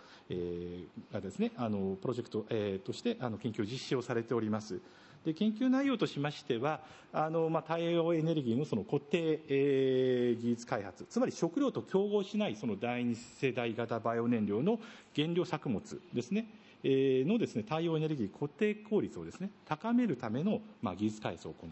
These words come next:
ということ。そして、エネルギー変換技術開発、うー、研究ということ。つまり微生物、微生物ですね。これを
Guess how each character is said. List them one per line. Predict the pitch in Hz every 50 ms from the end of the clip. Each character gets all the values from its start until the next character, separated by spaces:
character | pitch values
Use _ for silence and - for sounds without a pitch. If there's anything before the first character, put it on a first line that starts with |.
| 73 71
と | - -
い |
う | -
こ | - -
と。 | - - - - - - - - -
そ | - - 226
し | 214 -
て、 | - 262 247 240 - - - -
エ | 151 156
ネ | 180 190 190
ル | 202
ギ | 185 196 185
ー | -
変 | 175 180 180
換 | - 175 165 156
技 | 147 156
術 | 160 156 - -
開 | - 143 127
発、 | 127 120 - - 90 92 - -
う |
ー、 | 117 107 104 101 98 95 92 - - - -
研 | - 113
究 | - - 76
と | -
い | 71
う | -
こ | -
と。 | - - - _ _
つ | - -
ま | 202 180
り | 104 107
微 | 123 131
生 | 131 - 254 277
物、 | 269 226 147 - - 123 - 117
微 | 117 135
生 | - - 262
物 | 151 110 -
で | -
す | - -
ね。 | 180 - - - - - - - - - -
こ | - 208
れ | 240 262 269
を | 277 277 269